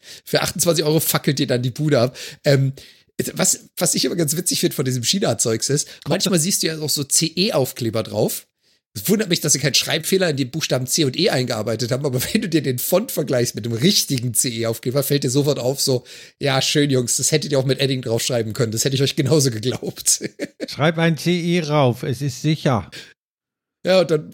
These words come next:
Speaker 1: E C oder falsch rum ist C oder whatnot. Das sind so Dinge, die erwarte ich dann bei solchen
Speaker 2: Kommt,
Speaker 1: Produkten.
Speaker 2: das Wichtige ist ja, Phil,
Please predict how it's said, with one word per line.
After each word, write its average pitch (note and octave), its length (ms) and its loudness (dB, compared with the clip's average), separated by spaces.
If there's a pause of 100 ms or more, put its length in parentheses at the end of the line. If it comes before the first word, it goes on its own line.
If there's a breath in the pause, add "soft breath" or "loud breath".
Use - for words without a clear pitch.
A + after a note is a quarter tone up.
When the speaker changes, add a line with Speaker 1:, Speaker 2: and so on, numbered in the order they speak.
(100)
Speaker 1:
E D#3+ 180 0
C E3+ 420 2
oder B2+ 600 -4
falsch E3+ 320 -4
rum D3+ 100 -2
ist D3+ 240 0
C D#3+ 320 2
oder B2+ 280 0
whatnot. B2+ 500 -6
Das D#3 80 0
sind G#3 100 2
so E3 80 6
Dinge, D#3 260 0
die C3+ 120 -2
erwarte A#2+ 400 0
ich - 80 -2
dann A2+ 140 -2
bei A2+ 100 0
solchen A2+ 300 0
Speaker 2:
Kommt, G3+ 200 4
Speaker 1:
Produkten. C3+ 280 -2
Speaker 2:
das D3 180 4
Wichtige G3 380 4
ist D3 140 0
ja, C#3 100 2
Phil, C3+ 360 2